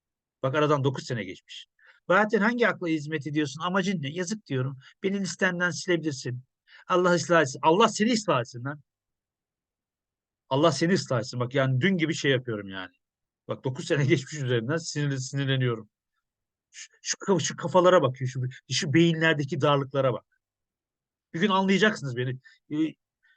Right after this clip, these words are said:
yani nasıl ki, e, hani Fethullah Gülen şeyini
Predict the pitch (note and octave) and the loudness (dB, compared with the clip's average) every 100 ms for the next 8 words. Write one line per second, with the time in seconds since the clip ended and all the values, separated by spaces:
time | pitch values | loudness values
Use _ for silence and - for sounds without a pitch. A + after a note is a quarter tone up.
0 | _ - B2+ D#3 D#3 C3 - - F#3+ G3+ | _ -2 2 4 4 0 -8 -2 0 0
1 | F3+ F3+ C#3 _ _ _ - D#3 D3 C#3 | 2 0 0 _ _ _ -2 2 2 2
2 | C3+ C3 B2+ _ _ _ _ _ - D#3 | -2 -4 -10 _ _ _ _ _ -6 -6
3 | D3 D#3+ E3 D#3 C#3+ D3 D3 C#3 C#3+ C#3+ | -4 0 4 4 2 0 0 0 -4 -6
4 | C#3 | -6